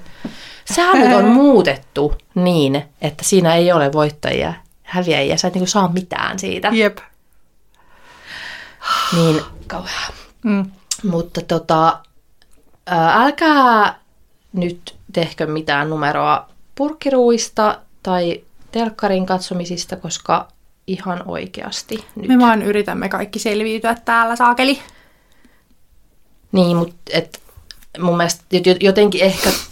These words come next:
Speaker 1: nyt to-, siihen tarvitaan myös meitä. Se on vaikeaa, koska me ollaan tässä tilanteessa, että meiltä on jo niinku vuosisatoja vaadittu niinku liikaa.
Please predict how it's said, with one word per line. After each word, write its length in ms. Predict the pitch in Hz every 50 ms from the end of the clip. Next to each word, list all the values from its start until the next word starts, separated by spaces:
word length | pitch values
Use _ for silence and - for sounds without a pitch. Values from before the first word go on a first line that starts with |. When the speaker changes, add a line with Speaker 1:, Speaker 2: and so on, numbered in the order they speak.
| -
Speaker 1:
nyt 220 | 185 190 185 - -
to-, 120 | 208 185
siihen 260 | - 202 190 208 190
tarvitaan 480 | 196 202 208 208 202 185 180 165 160 160
myös 420 | 170 175 170 165 160 - - -
meitä. 400 | 175 147 143 139 143 139 139 143 - - - - - _ _ - -
Se 140 | - - 185
on 160 | 180 151 180 - - - - - 160
vaikeaa, 420 | 180 196 220 247 247 247 226 202 180
koska 220 | 180 - - 170
me 100 | 165 160
ollaan 360 | 160 165 160 151 139 139 143
tässä 240 | 139 143 - - - - - - -
tilanteessa, 640 | - 233 254 269 262 240 233 185 175 175 - - 156
että 140 | 143 143 151
meiltä 340 | 143 143 143 147 - 139 131
on 220 | 143 143 147 147
jo 80 | 147 143
niinku 340 | 139 135 135 - 143 139
vuosisatoja 840 | 143 147 151 156 - 160 151 - - - 165 160 180 190 180 156 147
vaadittu 440 | 151 151 151 147 151 151 - - 135
niinku 180 | 131 127 143 170
liikaa. 640 | 226 262 277 262 - 254 240 226 226 226 226 -